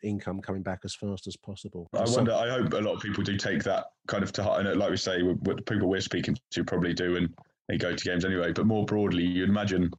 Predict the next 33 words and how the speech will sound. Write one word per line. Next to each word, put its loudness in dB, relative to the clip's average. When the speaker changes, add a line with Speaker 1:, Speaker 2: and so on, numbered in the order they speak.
Speaker 2:
you'd 2
hope -2
that 0
if 0
anything 0
comes 2
from 0
this, -2
like, 0
terrible 2
year, 0
that 2
people 2
are 2
a 2
bit 2
more 4
active, 0
you 0
know, 2
wh-, 2
whatever 2
it 2
is -2
really 2
you 2
like, 2
but -2
especially -2
in 0
a 0
football 0
sense, -2